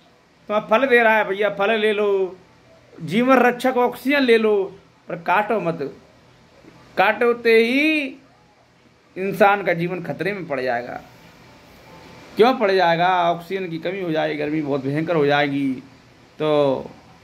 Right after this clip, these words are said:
यही बता रहे हैं कृष्ण भगवान अर्जुन को कि अर्जुन, ये अधर्मी लोग हैं, वृक्षों को काट रहे हैं, उल्टे सीधे काम कर रहे हैं, धर्म पे नहीं चल रहे हैं,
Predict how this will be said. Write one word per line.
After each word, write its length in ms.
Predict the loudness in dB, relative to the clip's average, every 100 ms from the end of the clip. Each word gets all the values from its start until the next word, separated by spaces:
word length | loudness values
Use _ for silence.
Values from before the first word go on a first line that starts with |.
| -8 0
यही 240 | 2 2
बता 280 | 2 2 2
रहे 180 | 2 0
हैं 140 | -2
कृष्ण 220 | -4 -6 -4
भगवान 300 | -2 -2 -2
अर्जुन 280 | -4 -6
को 100 | -6
कि 80 | -2
अर्जुन, 460 | 0 2 2 2 0 -6 -20 _ _ -20 -20 _ _ -20 _ -20 -20 -20 -20
ये 180 | 0 4
अधर्मी 400 | 6 6 2 2
लोग 260 | 4 4 4
हैं, 140 | 0
वृक्षों 360 | -2 -6 -6 -8
को 120 | -6
काट 280 | -2 -2 0
रहे 200 | -2 -2
हैं, 400 | -4 -6 -8 -12 -20 _ -20 _ _ _ _ -20 -20 -20 -20 -20 -20 -6 0
उल्टे 300 | 2 4 2
सीधे 240 | 2 0 2
काम 280 | 4 4
कर 140 | 2 -2
रहे 220 | 0 -2
हैं, 360 | -2 -6 -10 -18 _ _ _ -20 _ _ _ _ _ -4
धर्म 320 | 0 2 2
पे 120 | 0
नहीं 220 | 0 0
चल 260 | 0 0 0
रहे 160 | 0 0
हैं, 420 | -2 -6 -8 -16